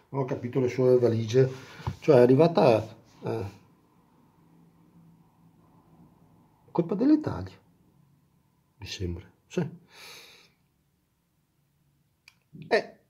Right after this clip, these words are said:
è arrivata in Russia, praticamente le sue valigie invece erano finite in Africa.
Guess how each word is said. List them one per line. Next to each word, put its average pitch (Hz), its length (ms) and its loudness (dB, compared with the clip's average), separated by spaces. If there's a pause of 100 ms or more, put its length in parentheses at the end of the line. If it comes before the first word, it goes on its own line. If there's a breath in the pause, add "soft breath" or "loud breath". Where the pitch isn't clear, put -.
(180)
è 196 100 -8
arrivata 180 1600 6
in 160 180 4
Russia, 139 360 4
praticamente 117 1040 0
le 107 100 0
sue 117 180 -2
valigie 107 420 -2
invece 104 360 -4
erano 95 580 -4 (500)
finite 101 400 -4
in 87 100 -8
Africa. - 520 -14